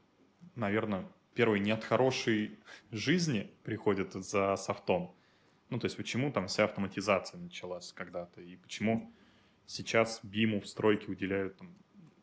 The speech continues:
ну, всё больше времени. Я тут про бим буду говорить, потому что мы, ну, у нас та-, так или иначе софт связан с тем, что мы или работаем с информационными моделями, там, или мы раньше продавали софты, ну и, в принципе, сейчас продаём софты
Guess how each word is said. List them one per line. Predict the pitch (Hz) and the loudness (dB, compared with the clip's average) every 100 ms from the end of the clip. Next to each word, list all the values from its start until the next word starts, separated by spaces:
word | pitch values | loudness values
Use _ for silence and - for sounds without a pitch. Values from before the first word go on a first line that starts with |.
| _ _ _ - | _ _ _ -10
ну, | 104 90 | -8 -6
всё | - 101 | 0 2
больше | 104 92 - 90 | 4 2 0 -6
времени. | 87 85 90 | -6 -6 -8
Я | |
тут | - - | -10 -8
про | - 104 | -2 0
бим | 127 | 2
буду | 117 110 | 0 0
говорить, | 104 113 180 - | 4 6 6 2
потому | - 107 113 | 0 2 2
что | - | 2
мы, | 110 117 117 _ _ _ _ _ - | 2 2 -2 _ _ _ _ _ -4
ну, | |
у | 110 | 2
нас | 120 110 | 2 2
та-, | - | -2
так | - - 131 120 | 2 4 4 4
или | 117 | 2
иначе | 147 - | 0 -2
софт | - 120 - | 0 0 0
связан | - 107 107 98 | 2 2 2 -4
с | |
тем, | - 120 | 0 0
что | 117 - 98 92 90 92 | 0 -4 0 0 0 -6
мы | 92 90 92 | -16 -16 -16
или | 87 85 _ - | -16 -18 _ -6
работаем | 101 95 170 180 143 | -2 6 6 6 0
с | - | -2
информационными | 123 - 117 - 120 113 107 | -6 -4 -4 0 0 2 0
моделями, | 107 107 110 101 95 87 | -2 0 0 0 -4 -12
там, | 87 87 | -18 -16
или | 90 90 | -10 -10
мы | 90 - _ _ _ | -12 -20 _ _ _
раньше | 104 101 101 - | 4 4 4 -2
продавали | - 107 95 101 156 143 | -2 0 2 2 2 0
софты, | - 123 - 110 | 2 0 0 -2
ну | 131 | -2
и, | |
в | 120 | -2
принципе, | 117 107 104 | -2 -2 -6
сейчас | - - 104 | -8 0 0
продаём | - 95 95 | -2 -8 -8
софты | - - | -8 -10